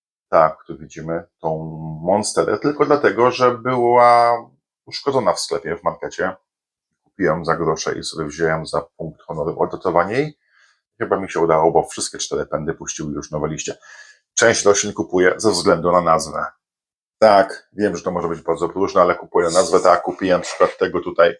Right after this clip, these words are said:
fikusa, ficus elastica, a tylko dlatego kupiłem go,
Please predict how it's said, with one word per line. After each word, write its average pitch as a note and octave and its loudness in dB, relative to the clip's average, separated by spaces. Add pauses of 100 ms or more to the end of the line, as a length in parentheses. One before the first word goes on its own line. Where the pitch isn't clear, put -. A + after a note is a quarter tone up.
(180)
fikusa, A#2 0 (1120)
ficus - -6
elastica, F#2 4 (1400)
a - -18
tylko F#2+ -2
dlatego D#2+ 0
kupiłem D2+ -8
go, D2+ -6